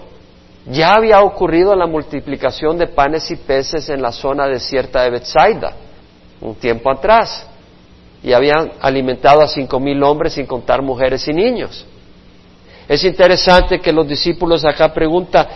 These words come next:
"¿Dónde conseguiremos nosotros en el desierto panes para saciar a una multitud tan grande?".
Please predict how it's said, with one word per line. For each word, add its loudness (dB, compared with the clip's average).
"¿Dónde 0
conseguiremos 0
nosotros -2
en -2
el -4
desierto -4
panes 0
para -2
saciar -2
a -2
una -4
multitud -10
tan -8
grande?". 0